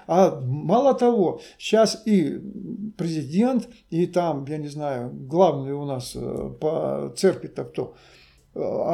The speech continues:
они вообще считают словосочетание "права человека" ересью.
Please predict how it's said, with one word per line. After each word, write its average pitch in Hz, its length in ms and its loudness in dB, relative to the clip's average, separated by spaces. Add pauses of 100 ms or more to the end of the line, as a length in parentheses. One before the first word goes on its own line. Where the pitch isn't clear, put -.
они 202 140 8
вообще 240 360 4
считают 262 600 4
словосочетание 202 1000 2
"права 202 380 2
человека" 190 580 -2
ересью. 190 1040 0